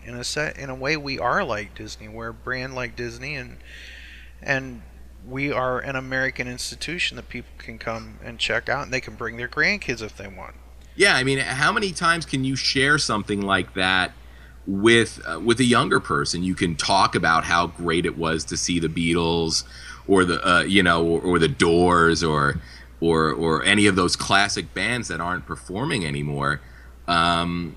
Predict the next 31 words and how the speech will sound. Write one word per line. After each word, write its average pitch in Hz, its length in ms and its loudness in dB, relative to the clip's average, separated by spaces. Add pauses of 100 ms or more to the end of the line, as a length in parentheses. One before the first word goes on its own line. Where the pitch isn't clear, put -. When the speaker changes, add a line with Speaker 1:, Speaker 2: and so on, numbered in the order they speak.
Speaker 2:
or 123 160 6
anything 160 380 4
else 370 220 0
for 139 120 0
that 85 240 0
matter. 73 460 -4 (340)
But 104 240 2
when 117 180 -2
you 151 120 0
can 147 220 -4
share 143 500 4
an 120 80 4
experience 113 720 0
with, 92 240 -2
with 101 140 4
a 101 40 4
younger 98 360 4
person 80 580 0
and 85 440 -2 (400)
have 120 260 2
them 135 160 2
experience 113 640 -4
it - 100 -8
and 80 100 -10
live 101 280 0
it, 78 200 -4 (500)
um, 185 280 -2
that's - 260 -2
really, 180 300 -2
really 170 260 -2
special. - 440 -6